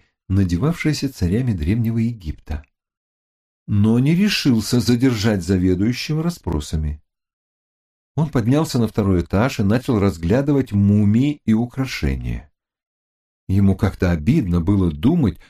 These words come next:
что обладательница этой прелестной, манящей к себе головки давным-давно, ещё до наступления христианской веры,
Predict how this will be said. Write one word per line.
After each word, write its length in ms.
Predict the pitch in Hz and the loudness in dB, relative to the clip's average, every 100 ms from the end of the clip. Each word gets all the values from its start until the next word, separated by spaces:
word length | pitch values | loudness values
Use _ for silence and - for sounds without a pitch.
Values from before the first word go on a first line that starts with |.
| _ | _
что 340 | - - 110 - | -14 -2 -2 0
обладательница 1120 | 107 110 113 110 117 151 113 98 92 90 101 | 0 2 2 2 0 0 -2 0 -2 -2 0
этой 260 | 98 113 110 | 0 0 -2
прелестной, 880 | - 113 151 165 165 107 - 85 87 | 0 2 2 2 2 0 -2 -4 0
манящей 760 | 101 113 110 151 127 - 90 | 2 2 2 2 0 -2 -6
к 80 | - | -6
себе 320 | - 90 127 | -4 0 0
головки 800 | 110 90 98 139 151 - _ 82 | 0 0 0 0 0 -2 _ -8
давным-давно, 1400 | 67 - 78 71 78 95 170 220 226 175 180 170 165 139 104 | -8 -2 -4 -2 -2 0 2 2 0 0 0 -2 -2 0 0
ещё 300 | 87 - 101 | -2 -2 -2
до 340 | 87 87 156 | 0 -2 0
наступления 840 | 190 190 - 202 190 185 165 143 135 | 0 -2 -2 -4 0 0 2 0 -2
христианской 800 | 135 127 - 131 104 - 107 98 | -4 -6 -2 -2 -2 -2 0 0
веры, 580 | 131 220 233 113 73 | 0 0 2 0 -2